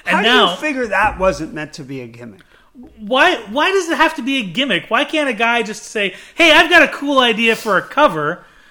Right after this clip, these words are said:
Speaker 1: that no one's dev-, has done before, and so I'm gonna do this"? Why? I don't think it's a thing of a gimmick.
Speaker 2: Chris.
Speaker 1: Gimmicks are like, like, you know, you know, uh, scratch and sniff.
Speaker 2: Scratch and sniff.
Speaker 1: Yeah.
Speaker 2: Remember those?
Speaker 1: Yeah, unfortunately I do.
Speaker 2: Good Lord. Um,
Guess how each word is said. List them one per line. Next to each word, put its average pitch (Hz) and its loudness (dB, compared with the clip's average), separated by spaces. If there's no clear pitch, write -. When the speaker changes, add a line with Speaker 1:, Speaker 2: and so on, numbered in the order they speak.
Speaker 1:
that 202 2
no 269 6
one's 294 2
dev-, 226 0
has 190 -4
done 262 0
before, 156 -8
and 190 -4
so 254 -6
I'm 254 2
gonna 294 0
do 277 2
this"? 135 -8
Why? 226 -2
I 233 0
don't 320 -4
think 294 -4
it's 226 -10
a 220 -4
thing 220 -8
of 202 -4
a 180 -10
gimmick. 165 -8
Speaker 2:
Chris. - -2
Speaker 1:
Gimmicks 359 -4
are 247 -2
like, 220 -4
like, 202 -4
you 202 -6
know, 185 -2
you 240 -4
know, 196 -2
uh, 185 -2
scratch 254 0
and 220 -6
sniff. 233 -2
Speaker 2:
Scratch 185 -2
and 156 -12
sniff. 139 -16
Speaker 1:
Yeah. 220 0
Speaker 2:
Remember 254 -4
those? 185 -10
Speaker 1:
Yeah, 190 0
unfortunately 165 -8
I 143 -6
do. 135 -10
Speaker 2:
Good 160 -14
Lord. 160 -20
Um, 131 -10